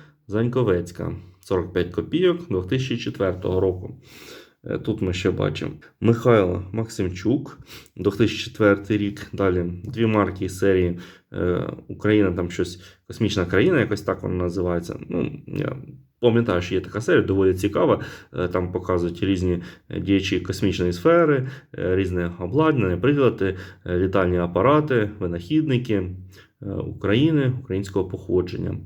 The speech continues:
Україна, ну, це у нас сорок п'ять копійок дві тисячі четвертого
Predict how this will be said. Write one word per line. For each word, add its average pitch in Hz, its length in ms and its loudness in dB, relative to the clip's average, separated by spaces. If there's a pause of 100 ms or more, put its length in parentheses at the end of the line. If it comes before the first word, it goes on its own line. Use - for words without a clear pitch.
(480)
Україна, 160 600 0 (180)
ну, 156 120 -4
це 120 100 2
у 117 60 6
нас 107 340 0
сорок 92 200 0
п'ять 90 200 0
копійок 117 300 0
дві 101 120 -2
тисячі 151 400 0
четвертого 104 800 -2